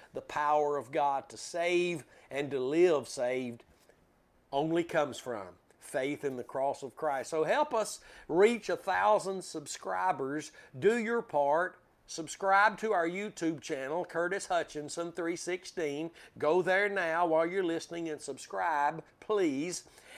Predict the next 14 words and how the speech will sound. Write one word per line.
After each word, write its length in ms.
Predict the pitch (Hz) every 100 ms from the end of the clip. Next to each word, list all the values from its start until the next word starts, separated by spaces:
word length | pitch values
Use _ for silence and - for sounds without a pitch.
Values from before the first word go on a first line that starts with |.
| -
And 300 | 170 180 185
share 540 | - - 247 262 262 170
the 140 | 139
YouTube 520 | 120 139 135 151 143
channel 360 | - 151 151 170
and 120 | 160
ask 360 | 165 180 175 208
all 340 | 196 233 254
your 220 | 247 254
friends 580 | 247 175 160 165 170 170
to 160 | - 196
at 80 | 214
least 480 | 277 302 277 - _ - -
subscribe 1080 | - - 151 - 208 208 170 117 127 151